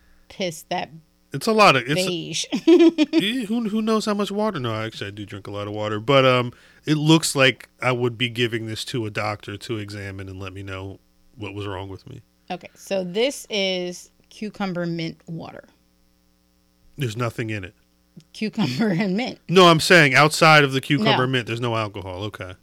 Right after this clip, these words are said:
Speaker 1: No, there's no alcohol. So this is just water. I wanted to try. I don't know if it's gonna be good because I technically let it sit around for two days. I think I was supposed to drink it same day,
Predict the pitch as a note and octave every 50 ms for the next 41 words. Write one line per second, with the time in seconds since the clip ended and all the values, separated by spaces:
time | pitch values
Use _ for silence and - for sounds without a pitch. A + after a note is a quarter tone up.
0 | - - G3 F#3+ F3+ F3 G3+ G3 D#3+ G3 F#3+ F#3+ F3+ F3+ E3 - - - D#3 -
1 | F#3 F3+ F3+ G#3 A#3 B3 C4+ A#3+ A#3+ C4 A#3+ - A3 G3+ F#3 F3 E3 E3+ F3 F#3
2 | F#3 _ _ _ _ - F3 F#3 G3+ G#3+ G#3+ G#3 - - F3+ - G#3 F#3 F3 _
3 | _ _ - - _ - - G#3 A3+ A3+ D4 E4 D#4 C#4 C4 B3+ B3 A#3+ A3+ A3+
4 | A3 G3 D#3 - G#3 G3+ G3+ F#3 F3+ E3+ D#3 F#3 F3+ F3 - - - F3+ D#3+ D#3+
5 | D#3+ - - _ - F3+ F3 F3 F3 F3 D#3+ - - - G3+ G3 - F#3 E3+ D#3+
6 | F#3 F3 F3 F3 E3+ F3 F3 F3 - - - - G3+ F3+ F3 F3 F3 F3+ F3+ -
7 | G3 F#3 - A3+ G3+ G#3 G3+ F#3+ F3 F#3 E3 E3 D#3+ F#3 E3 E3+ D#3+ E3+ - -
8 | G3 F3+ - - D3+ D#3 D#3+ D#3 _ _ - - F3+ F3 D#3+ D#3 E3+ - - -
9 | - F#3+ F3+ F3 E3+ E3 E3 E3 E3+ F3 F#3 G#3